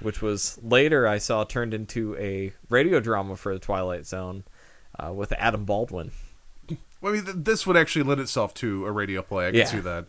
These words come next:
Speaker 1: Yeah.
Speaker 2: Um, and then the original score by Jerry Goldsmith, which, if, last time I checked, still did not do Star Wars.
Speaker 1: <laughs>
Speaker 2: Um,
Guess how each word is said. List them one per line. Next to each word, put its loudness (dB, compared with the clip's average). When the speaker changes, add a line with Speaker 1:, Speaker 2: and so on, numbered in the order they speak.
Speaker 1:
Yeah. -2
Speaker 2:
Um, -4
and 2
then 4
the 2
original 4
score 2
by 2
Jerry 2
Goldsmith, -2
which, -2
if, -6
last 2
time 2
I 0
checked, 0
still -2
did -4
not 0
do -6
Star 0
Wars. -6
Speaker 1:
<laughs> -10
Speaker 2:
Um, 0